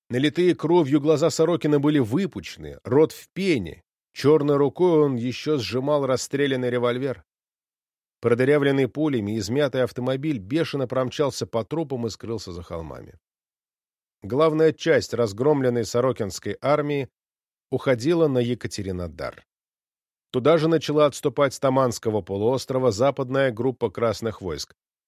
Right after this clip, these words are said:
так называемая Таманская армия, под командованием Кожуха. На её пути кругом восставали станицы,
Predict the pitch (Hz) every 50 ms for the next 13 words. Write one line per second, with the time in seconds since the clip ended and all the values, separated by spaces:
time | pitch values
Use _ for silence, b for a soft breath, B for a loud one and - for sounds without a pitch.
0 | _ _ - 117 - - 127 107 110 123 139 139 139 131 131 131 127 120 - -
1 | 127 131 135 131 123 113 - - 127 127 127 - 143 131 113 98 85 78 73 -
2 | - _ _ _ _ _ _ _ _ - 123 110 - 131 123 123 123 127 120 110
3 | 104 104 107 104 104 101 98 90 78 - _ _ _ _ _ _ _ _ _ _
4 | _ _ 127 117 95 87 82 - - - - _ _ _ _ _ _ _ _ _
5 | _ _ _ _ _ _ _ _ _ _ _ _ _ _ 117 120 131 139 143 156
6 | 180 160 - 175 160 - - 190 202 180 - - 139 143 139 120 135 165 175 170
7 | 151 156 131 - - 156 147 147 143 143 139 - - - 135 123 113 87 67 -
8 | - 64 62 -